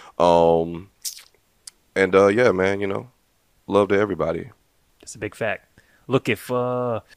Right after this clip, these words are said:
Speaker 2: uh, if you see Elon Musk coming towards you trying to get in, get in that little skull, you know what I'm saying? You might be seeing a red flag. But at the same time, if you stick your toe in somebody's pussy, might be you just waving a red flag. This has been Waving a Red Flag podcast. It's been Eddie.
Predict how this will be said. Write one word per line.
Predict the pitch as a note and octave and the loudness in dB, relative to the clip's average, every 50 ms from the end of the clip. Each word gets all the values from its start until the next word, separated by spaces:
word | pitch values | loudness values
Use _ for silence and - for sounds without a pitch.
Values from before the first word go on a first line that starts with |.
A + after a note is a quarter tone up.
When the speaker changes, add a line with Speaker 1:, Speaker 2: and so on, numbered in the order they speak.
| _ _ _ _ _ - | _ _ _ _ _ -8
Speaker 2:
uh, | G#3 A3 A3 G#3 F#3+ D3+ | -6 -6 -4 -4 -6 -8
if | B2 B2 C#3+ | -8 -6 -4
you | E3 | -4
see | - - D#3+ D#3 D#3+ - F3 | -4 -2 -2 -2 -2 0 -2
Elon | D#3+ D#3 D3+ D3 C#3+ | 0 0 0 -2 0
Musk | D3+ D#3+ D3+ - - | -2 -4 -4 -4 -4
coming | E3+ E3+ E3 D#3 | -6 -6 -6 -6
towards | - D3+ D3 C#3+ A#2+ B2 | -6 -6 -6 -6 -6 -8
you | D3+ | -12
trying | - - D3 C3+ C3 | -10 -10 -8 -8 -8
to | C3 | -8
get | A#2 C3 C#3+ | -10 -10 -10
in, | C3+ B2+ C#3 _ _ - | -10 -12 -16 _ _ -14
get | C#3 D3+ C#3 | -10 -10 -8
in | C#3 | -6
that | C3+ C3+ C3 | -6 -8 -6
little | C3 C3 B2 | -6 -6 -6
skull, | G#2+ - - - - D3 E3+ D3+ C3 C3 C#3+ C3 _ | -6 -8 -8 -2 0 2 2 2 2 -2 -4 -8 _
you | - A#2+ | -12 -10
know | A#2 | -8
what | B2+ | -8
I'm | A#2+ | -8
saying? | - - B2+ B2 | -6 -6 -6 -4
You | B2+ | -4
might | B2+ B2+ B2 | -4 -6 -6
be | B2 | -6
seeing | A2+ - D3 D#3 D#3+ | -8 -8 -10 -8 -8
a | D3 | -8
red | A#2 A2 G2 F#2+ - | -6 -6 -8 -8 -10
flag. | - G#2+ F#2 F#2+ | -12 -12 -10 -12
But | - A2 | -12 -16
at | G2 - | -20 -18
the | A2 | -16
same | - - C3+ C3 B2+ | -12 -10 -10 -10 -10
time, | - C#3+ C#3+ C#3+ C#3 C3 | -10 -10 -10 -10 -10 -10
if | - B2+ | -12 -12
you | B2 | -14
stick | A#2 - - C#3 - - | -14 -10 -10 -10 -8 -6
your | C3+ A#2 | -6 -6
toe | - - C#3+ C#3+ | -6 -4 -4 -4
in | D3+ | -4
somebody's | - B2+ G#2+ G2 F#2+ - | -6 -8 -8 -10 -10 -10
pussy, | - - F3+ - - B2+ B2 C#3 D#3 D#3+ G#3+ A3 - _ _ _ _ _ _ _ _ _ - | -8 -8 -8 -8 -6 -6 -6 -6 -6 -8 -10 -12 -14 _ _ _ _ _ _ _ _ _ -4
might | - A#2 | -2 -2
be | A2+ A2+ | 0 0
you | C#3+ | -2
just | - - - - - - | -6 -8 -10 -14 -14 -14
waving | A2 G#2+ A2+ G#2+ G#2 G2+ | -8 -4 -4 -4 -4 -4
a | |
red | G2 F#2+ F#2+ - | -6 -8 -8 -8
flag. | - A2 G2 G2+ F#2+ | -8 -8 -10 -10 -10
This | G#2+ | -10
has | A2 | -8
been | A2+ A#2 | -6 -4
Waving | A2+ A2+ G#2 G2+ | -2 -2 -4 -4
a | G2+ | -6
Red | G2 G2 - | -8 -8 -8
Flag | G#2+ G2 F#2+ - | -8 -10 -8 -6
podcast. | - A2+ A2+ B2+ B2+ - - | -4 -4 -4 -4 -4 -8 -10
It's | - - | -10 -12
been | - - G2+ - | -14 -16 -14 -10
Eddie. | - A2+ G#2+ G#2 F#2 G2 | -8 -10 -10 -10 -12 -20